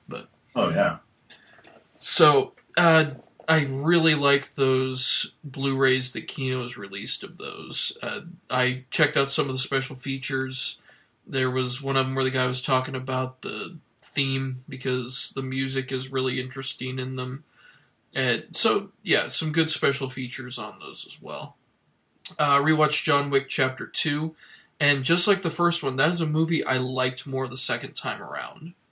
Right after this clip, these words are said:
Speaker 2: Okay.
Speaker 1: Like, the first one, I just kinda liked it more each time I've seen it.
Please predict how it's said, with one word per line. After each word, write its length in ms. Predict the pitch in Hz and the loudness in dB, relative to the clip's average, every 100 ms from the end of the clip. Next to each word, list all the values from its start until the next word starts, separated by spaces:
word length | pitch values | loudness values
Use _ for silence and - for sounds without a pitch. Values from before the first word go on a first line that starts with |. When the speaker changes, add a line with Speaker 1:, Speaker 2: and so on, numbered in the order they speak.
| _ - _ - 165 | _ -20 _ -2 2
Speaker 2:
Okay. 420 | 123 113 123 - - _ - | 4 6 6 4 -4 _ -6
Speaker 1:
Like, 180 | 120 - | -4 -4
the 80 | |
first 320 | 127 214 233 220 | 0 2 2 2
one, 160 | 202 | 2
I 140 | 143 139 | 2 0
just 280 | 156 - | 2 2
kinda 240 | - 160 151 | 2 0 0
liked 400 | 135 135 135 - | 2 2 2 -2
it 100 | 139 | -4
more 300 | 131 131 131 | -2 0 -2
each 260 | 117 - | -4 -6
time 240 | - 131 127 | -2 -2 -2
I've 200 | 113 110 | 0 2
seen 300 | - 127 131 | 2 2 -2
it. 160 | 139 | -4